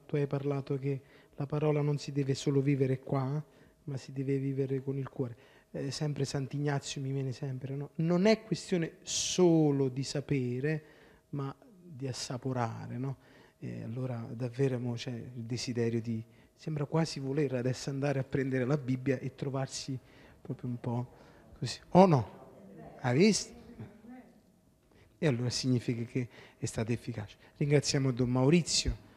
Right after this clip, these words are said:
davvero perché ci apre il cuore. Ci vediamo il ventiquattro novembre. E per tanti motivi, un po' per lui, un po' per noi, così ci sono delle difficoltà, abbiamo il patrocinio e tutto così.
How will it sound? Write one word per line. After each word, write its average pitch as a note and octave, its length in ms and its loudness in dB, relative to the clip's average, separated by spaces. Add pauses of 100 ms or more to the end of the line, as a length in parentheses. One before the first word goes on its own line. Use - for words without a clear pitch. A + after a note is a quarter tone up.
(220)
davvero C#3 640 0
perché B2+ 360 -4
ci - 160 -4
apre C3 240 0
il A#2+ 140 -2
cuore. D3+ 480 4 (840)
Ci - 180 -10
vediamo G3+ 400 6
il F3 220 4
ventiquattro G#3 1900 4 (540)
novembre. A2+ 1080 4 (1700)
E - 220 -12
per E3+ 200 4
tanti E3+ 360 2
motivi, E3 380 2
un C3+ 140 0
po' E3 180 10
per D3+ 240 4
lui, F3 300 8
un C#3 140 2
po' D#3+ 140 6
per D#3 200 2
noi, E3+ 320 4
così D#3+ 460 2
ci - 140 -6
sono D3 280 -2
delle C#3 280 0
difficoltà, C#3 640 0
abbiamo D3 320 2
il C3 80 0
patrocinio D3 840 0
e C#3 120 -2
tutto C#3 260 -12
così. A#2 240 -8